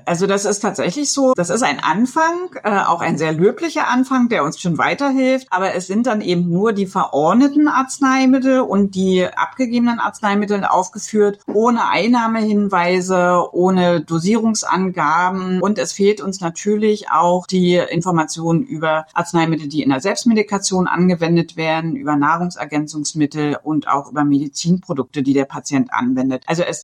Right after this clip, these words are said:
ist schon mal ein löblicher Anfang, aber um wirklich komplett und optimal beraten zu können, brauchen wir deutlich mehr Informationen.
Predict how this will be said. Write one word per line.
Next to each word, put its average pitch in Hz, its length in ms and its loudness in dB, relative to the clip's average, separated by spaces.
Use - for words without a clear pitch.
ist - 460 -2
schon 170 140 -6
mal 151 120 -2
ein 151 220 -4
löblicher 165 420 -2
Anfang, 190 540 -2
aber 151 340 -2
um 175 360 4
wirklich 165 460 -2
komplett 202 540 -2
und 151 180 -4
optimal 156 560 0
beraten 160 440 -2
zu 175 120 -8
können, 165 300 -2
brauchen 143 340 -4
wir 147 80 0
deutlich 135 400 -2
mehr 135 380 2
Informationen. 147 760 0